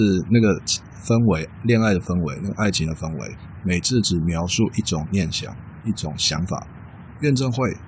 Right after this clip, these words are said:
爱离别、求不得之类的，哦，C三取一或C六取一，然后呢，营造这个、这个念想该有的气氛。我个人认为他这个很会做，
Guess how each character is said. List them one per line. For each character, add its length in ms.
爱 120
离 120
别、 200
求 360
不 80
得 260
之 160
类 160
的， 100
哦 120
，C 180
三 220
取 160
一 180
或 80
C 200
六 160
取 260
一， 160
然 200
后 160
呢， 220
营 200
造 220
这 100
个、 300
这 140
个 160
念 220
想 200
该 220
有 200
的 180
气 220
氛。 260
我 100
个 100
人 120
认 180
为 240
他 140
这 180
个 180
很 220
会 100
做， 180